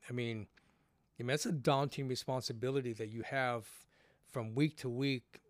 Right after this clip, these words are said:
seeking the Lord. "God, what, um, song, song set do you want me to bring to the, the congregation?" Because I'm sure for yourself, being a musician, being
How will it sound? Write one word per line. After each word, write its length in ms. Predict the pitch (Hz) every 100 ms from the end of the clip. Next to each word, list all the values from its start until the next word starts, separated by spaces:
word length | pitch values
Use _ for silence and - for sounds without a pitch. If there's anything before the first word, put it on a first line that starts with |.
| -
seeking 420 | - 143 135 139
the 60 | 117
Lord. 500 | 110 139 127 110 107 _ _ _ _ _ -
"God, 200 | 127 123
what, 300 | 113 127 135 - _ _ _ _ -
um, 280 | 120 113 110
song, 460 | - - 131 131 -
song 300 | - 131 147
set 220 | - 110
do 100 | 117
you 100 | 113
want 200 | 113 113
me 80 | 113
to 60 | 107
bring 200 | 113 113
to 120 | 110
the, 120 | 110 - - -
the 80 |
congregation?" 720 | 113 120 113 107 123 143 - 120
Because 220 | 131 160
I'm 160 | 165
sure 240 | 156 196 175
for 140 | -
yourself, 460 | 131 127 - 147 120
being 200 | 131 160
a 40 |
musician, 600 | 160 135 131 - 143 135
being 400 | 117 127 139 139